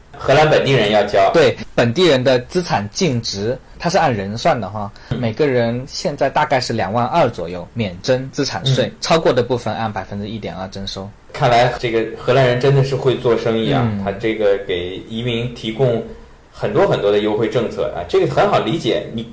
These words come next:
Speaker 1: 你给人家提供优惠政策，人家就过来。
Speaker 2: 对。
Speaker 1: 你如果不提供，人家就不来。如果不来的话，你反正一分钱也赚不到嘛，
Speaker 2: 嗯。
Speaker 1: 你还不如给这个移民一些政策来吸引移民。
Speaker 2: 嗯，他们很会做生意嘛，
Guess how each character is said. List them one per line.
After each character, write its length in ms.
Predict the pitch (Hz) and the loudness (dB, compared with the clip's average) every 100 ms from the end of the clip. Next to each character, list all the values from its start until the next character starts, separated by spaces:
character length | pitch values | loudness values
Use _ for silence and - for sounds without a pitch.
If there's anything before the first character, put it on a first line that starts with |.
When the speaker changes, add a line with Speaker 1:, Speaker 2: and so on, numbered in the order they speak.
| - | -8
Speaker 1:
你 140 | 131 | -2
给 100 | 143 | 2
人 120 | 110 113 | 2 4
家 120 | 131 | 2
提 160 | 123 | 0
供 160 | 123 127 | -2 0
优 100 | 127 | 2
惠 100 | 127 | 2
政 200 | 127 120 | 2 0
策， 100 | 110 | 0
人 160 | 92 104 | 0 2
家 80 | |
就 140 | 113 113 | 2 4
过 180 | 143 104 | 4 4
来。 80 | |
Speaker 2:
对。 160 | - 101 - - - - | 4 0 -4 -16 -20 -12
Speaker 1:
你 160 | 117 117 | -6 0
如 160 | 139 | 2
果 100 | 170 - - - | 4 2 -2 0
不 80 | 220 | 0
提 200 | - - | 0 0
供， 220 | 135 110 | 2 2
人 120 | 113 | 4
家 140 | 143 | 6
就 80 | 160 | 4
不 140 | 160 - | 4 4
来。 360 | 92 87 95 - - | 4 4 2 -2 -6
如 220 | 139 180 | 0 2
果 140 | - | 2
不 100 | - | 4
来 160 | - 123 | 6 6
的 80 | 147 | 6
话， 180 | 147 127 | 6 4
你 80 | |
反 160 | 139 110 | 2 2
正 140 | 131 | 2
一 80 | 147 | -2
分 180 | 156 165 | 0 0
钱 220 | - 113 | 0 -2
也 100 | 113 | 0
赚 200 | - 113 | 2 2
不 80 | 101 | 2
到 260 | 117 104 90 | 4 4 2
嘛， 160 | 120 | -2
Speaker 2:
嗯。 180 | 104 113 | -2 -2
Speaker 1:
你 100 | 110 | -2
还 120 | 107 | 0
不 120 | 131 202 | 2 2
如 400 | 131 101 98 - - | 2 2 -2 -4 -6
给 220 | 104 85 | -4 -4
这 140 | 95 104 | -2 0
个 260 | 101 95 95 - - - | 2 2 -2 -8 -20 -10
移 120 | 107 | -4
民 180 | 107 101 | -2 -4
一 80 | |
些 240 | 104 107 104 | -2 -2 0
政 200 | 127 107 | 0 -4
策 240 | - 92 | -2 -2
来 160 | 82 87 | 0 -2
吸 240 | - - | -2 -2
引 80 | 135 | -2
移 240 | 90 85 87 | -2 -6 -10
民。 220 | 85 131 | -6 -4
Speaker 2:
嗯， 80 | 120 - | -6 -6
他 80 | - | -2
们 140 | 214 233 | 0 0
很 200 | - 113 | 0 2
会 140 | 165 | 2
做 160 | 165 160 | 4 2
生 220 | - 139 | 2 0
意 100 | 143 | 0
嘛， 140 | 107 | -4